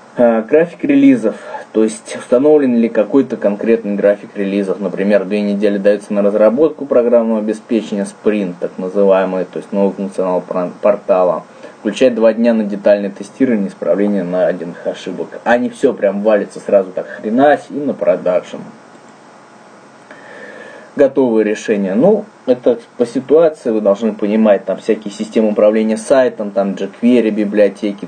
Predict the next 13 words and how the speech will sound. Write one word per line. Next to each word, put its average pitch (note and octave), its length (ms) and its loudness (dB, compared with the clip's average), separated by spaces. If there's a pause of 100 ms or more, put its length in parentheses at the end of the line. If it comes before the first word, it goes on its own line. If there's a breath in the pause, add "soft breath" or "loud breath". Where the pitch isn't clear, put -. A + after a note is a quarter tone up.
там F#2 240 -2
различные, F#2+ 880 -2
э, F2 1080 -4 (1200)
какие-то G2+ 840 0 (460)
модули G2+ 500 0
для G2 180 2
подсветки - 580 -2
синтаксиса, G#2+ 760 -2
визуальные G2+ 560 0
редакторы, F2+ 1300 0 (920 loud breath)
м, F2 320 -8
различное G2+ 720 0
там G2 220 0